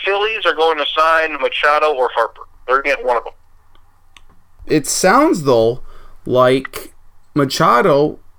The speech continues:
Speaker 2: or that, um, that Harper wants to stay in Washington.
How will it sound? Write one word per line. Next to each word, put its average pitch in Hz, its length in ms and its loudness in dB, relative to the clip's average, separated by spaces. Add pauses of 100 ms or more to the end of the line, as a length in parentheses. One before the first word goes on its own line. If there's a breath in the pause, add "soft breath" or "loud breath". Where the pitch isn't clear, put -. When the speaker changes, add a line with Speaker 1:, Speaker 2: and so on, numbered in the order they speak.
(360)
Speaker 2:
or 160 300 4
that, 139 240 2
um, 127 500 2 (800)
that 90 340 2 (140)
Harper 170 420 2
wants 151 260 0
to 151 80 -4
stay 165 300 0
in 170 140 2
Washington. 170 640 0